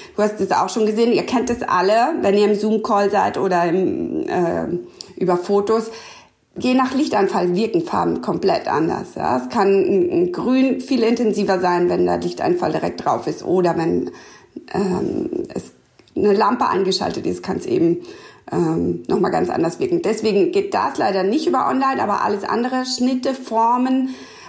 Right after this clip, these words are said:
ähm, Änderungen zu definieren, Kombinationen zu finden, das funktioniert super. Ähm, in den allermeisten Fällen macht es aber auch Sinn, dass jemand zu, nach Hause kommt, weil die Person dann eben direkt neben dir steht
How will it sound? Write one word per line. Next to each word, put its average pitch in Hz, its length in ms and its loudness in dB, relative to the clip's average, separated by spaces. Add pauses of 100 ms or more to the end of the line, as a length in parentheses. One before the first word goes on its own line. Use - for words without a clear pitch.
(140)
ähm, 190 500 4
Änderungen 247 580 2
zu 240 120 -4
definieren, 208 640 2
Kombinationen 208 680 2
zu 190 120 -6
finden, 190 240 -2
das 185 140 -2
funktioniert 180 500 0
super. 254 380 0 (680)
Ähm, 196 400 2
in 226 120 2
den 214 340 2
allermeisten 254 560 -2
Fällen 247 640 2 (300)
macht 220 240 0
es 262 100 -2
aber 220 140 0
auch 208 120 -8
Sinn, 226 160 2
dass 262 200 -2
jemand 226 280 0
zu, - 220 -4
nach 202 200 0
Hause 196 240 0
kommt, 233 240 -2
weil 208 220 -2 (560)
die 202 140 0
Person 202 380 -2
dann 214 140 2
eben 202 160 2
direkt - 340 -2
neben 196 280 4
dir 180 140 0
steht - 400 0